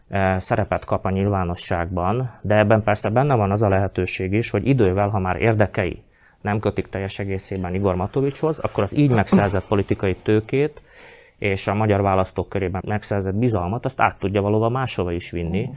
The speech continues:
Speaker 1: Tehát adott esetben magát építi. Matovics esetében tudjuk, hogy nem minden esetben járt kéz a kézben a hűség az általa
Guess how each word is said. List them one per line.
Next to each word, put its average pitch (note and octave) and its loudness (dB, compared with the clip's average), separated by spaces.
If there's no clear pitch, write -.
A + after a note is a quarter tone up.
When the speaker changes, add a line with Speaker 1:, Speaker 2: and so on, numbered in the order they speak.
Speaker 1:
Tehát G2+ -4
adott C#3 -2
esetben G#2+ -2
magát G#2+ 2
építi. G#2 -4
Matovics D3+ 0
esetében C#3 -2
tudjuk, A#2 0
hogy A2+ -4
nem A#2+ 2
minden G#2 6
esetben F#2+ 2
járt G2 2
kéz G2 2
a F2+ 0
kézben F#2+ 0
a F#2 2
hűség F#2 2
az F#2 -2
általa F#2 4